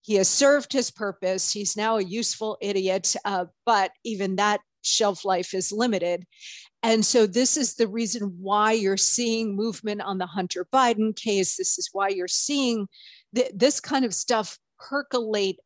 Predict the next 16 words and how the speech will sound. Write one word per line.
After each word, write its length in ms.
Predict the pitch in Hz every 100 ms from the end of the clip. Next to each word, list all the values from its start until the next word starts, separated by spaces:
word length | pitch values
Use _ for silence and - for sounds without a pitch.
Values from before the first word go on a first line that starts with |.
| 214
up. 280 | 196 - - _ _ _ _ _
And 220 | 226 208 196
that 280 | 233 254
leads 380 | 226 226 240 -
me 220 | 220 214
to 280 | 196 - 214
believe 680 | 170 202 226 262 240 190 175
that 280 | 196 196 214
they 160 | 214
are 160 | 208 190
ready 320 | 214 202 196
to 100 | 175
ditch 440 | 170 220 214 -
him 300 | 190 170 175 -
because, 360 | 220 233 247 262
look, 220 | 233